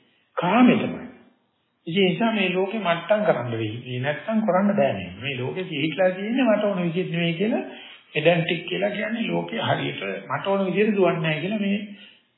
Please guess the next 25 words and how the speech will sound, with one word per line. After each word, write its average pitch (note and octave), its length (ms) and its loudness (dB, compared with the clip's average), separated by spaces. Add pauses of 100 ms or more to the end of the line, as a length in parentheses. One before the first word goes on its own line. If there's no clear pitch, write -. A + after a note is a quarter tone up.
මේ F3 200 4
හතරම G3+ 480 0
සම්මුද්දච්ච D3+ 640 0
හතරක්. - 280 -8 (800)
සතිය B2 280 0
නැති, B2+ 280 0 (220)
නැති C#3+ 300 -6
කෙනාට D#3 400 -4
පිටන්න D#3+ 400 -2
උත්සාහ D#3+ 320 -6
නැති E3 180 -6
කෙනාට G#3+ 280 -2
මෙව A3 240 2
ගානක්වත් G3+ 600 2
නැහැ. - 160 -16 (560)
ඒ F3 120 -8
නිසා E3 260 4 (140)
සතිය E3+ 240 -2
වඩන්න D#3+ 600 -2
යනකොටම E3 480 2 (880)
හරියට D3+ 480 -2
ස්ත්‍රියක් D3+ 340 0 (100)
ගැප් C3 240 -2
ගත්තා F3 380 2
වගේ G2 300 0